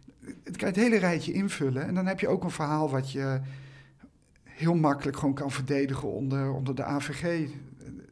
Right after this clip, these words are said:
Er valt alles gewoon op zijn plek. Daar hoef je helemaal niet moeilijk over te doen, helemaal niet over na te denken.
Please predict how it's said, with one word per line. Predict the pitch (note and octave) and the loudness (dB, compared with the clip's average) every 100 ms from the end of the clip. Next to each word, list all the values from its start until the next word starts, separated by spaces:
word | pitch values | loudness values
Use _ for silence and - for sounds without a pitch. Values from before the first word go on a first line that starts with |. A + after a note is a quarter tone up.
| - _ _ _ _ _ _ | -20 _ _ _ _ _ _
Er | D3+ | -10
valt | - D#3 - | -4 -2 -2
alles | D#3 | -4
gewoon | - D3+ | -2 -4
op | C3 | -4
zijn | C#3 | -6
plek. | C3 F3+ | 0 0
Daar | F3 | 0
hoef | C3+ | -2
je | C3 | 0
helemaal | D#3+ D#3+ | 0 2
niet | D#3 D#3 | 2 2
moeilijk | D#3+ D3+ | 2 2
over | C3+ C#3 | 0 -2
te | C#3 | 0
doen, | D3+ | 0
helemaal | D3 D3+ | 2 0
niet | C#3+ | 0
over | C#3 C3 | 0 0
na | C3+ D#3+ | 0 0
te | F3 C#3 | -2 -4
denken. | B2 A#2+ A#2+ | -4 -6 -8